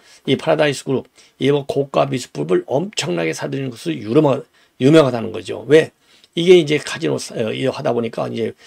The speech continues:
좀 부정적인 이미지가 있으니까 이런 그림을 통해서, 어, 이제 뭐라 그럴까, 이미지 쇄신을 할 수 있다는 거예요. 그러다 보니까 사기꾼들이 사칭하기에 딱 좋은 소재가 될 수 있다는 거.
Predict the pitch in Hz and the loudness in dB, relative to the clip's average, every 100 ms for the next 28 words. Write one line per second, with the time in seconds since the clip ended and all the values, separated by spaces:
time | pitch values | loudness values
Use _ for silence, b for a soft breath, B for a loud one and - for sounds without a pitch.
0 | B - 120 - 135 123 120 117 117 110 | B -6 -4 -2 -4 -2 -2 -2 -4 -4
1 | 113 110 131 123 - 190 143 160 165 - | -6 -8 -8 -4 -4 -2 0 0 -2 -2
2 | 127 101 _ _ - 175 175 139 127 151 | -2 -2 _ _ 0 0 0 -4 -4 0
3 | 220 240 _ _ _ _ 113 107 107 110 | -2 -4 _ _ _ _ -2 0 0 -2
4 | 113 117 139 - _ _ _ - 113 117 | -4 -6 -8 -12 _ _ _ -6 0 2
5 | 110 110 107 110 160 160 180 - 139 160 | 2 -2 -4 -2 0 2 0 0 -8 -6
6 | 120 123 - 113 95 98 - B B B | -8 -8 -8 -8 -10 -14 -18 B B B
7 | 156 160 165 160 165 165 196 214 - - | 4 8 8 6 0 -2 -4 -4 -8 -8
8 | 175 - 156 160 139 139 - 143 120 127 | -8 -6 -6 -6 -6 -10 -8 -6 -2 2
9 | 202 208 _ _ _ - 175 175 _ - | 0 0 _ _ _ 2 2 2 _ 0
10 | 123 139 175 - 113 113 98 - - 107 | 0 0 -6 -10 -10 -8 -10 -12 -12 -12
11 | - 175 127 113 90 82 | -12 -10 -4 -2 -4 -8